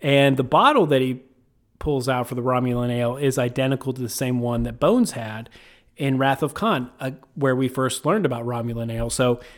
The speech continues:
this is, again, another Easter egg connection to Wrath of Khan. And, I mean, so we have the long-forgotten son that we didn't know about. Now we're having, like, little Romulan ale, and now we have the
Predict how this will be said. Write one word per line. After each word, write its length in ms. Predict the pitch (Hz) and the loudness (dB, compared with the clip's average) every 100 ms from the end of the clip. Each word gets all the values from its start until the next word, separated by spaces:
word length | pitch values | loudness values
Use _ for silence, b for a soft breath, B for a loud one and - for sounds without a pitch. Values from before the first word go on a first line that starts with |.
| B | B
this 180 | - 156 | -2 0
is, 100 | 180 | 2
again, 460 | 175 151 202 247 156 | 2 2 0 0 -2
another 640 | 127 127 135 151 143 147 - | -2 0 2 2 2 0 -2
Easter 380 | 175 156 - 151 | -4 -2 -2 0
egg 200 | 151 156 | 0 0
connection 720 | 143 147 175 - 143 135 131 | -2 -2 -2 -4 -2 -2 -4
to 120 | 127 127 | -6 -6
Wrath 260 | 123 120 | -4 -6
of 100 | 127 | -8
Khan. 420 | - 175 143 117 | -6 -4 -2 -4
And, 180 | 110 113 B B B B | -6 -12 B B B B
I 80 | 127 | -2
mean, 160 | 131 | -2
so 120 | - 123 | -2 -2
we 140 | 123 | -2
have 460 | 117 120 120 117 117 | -2 -2 -2 -4 -6
the 120 | 113 | -4
long-forgotten 640 | 123 123 123 123 113 110 | -2 -2 -4 -8 -8 -8
son 300 | 110 - 175 | -4 0 2
that 100 | 165 | 2
we 100 | 147 | 0
didn't 160 | 147 147 | 0 0
know 140 | 143 | 0
about. 460 | 139 139 131 131 131 B B - | 0 2 2 0 -4 B B -6
Now 200 | 135 135 | 0 2
we're 80 | |
having, 300 | 123 131 127 | 2 0 -2
like, 220 | 123 127 170 | -2 -2 2
little 200 | 156 127 | 4 4
Romulan 480 | 135 135 131 127 | 4 4 2 0
ale, 320 | 127 135 131 127 | 0 2 2 2
and 80 | |
now 140 | 127 131 | 0 -2
we 80 | 117 | -2
have 220 | 131 123 | -4 -4
the 180 | 120 | -6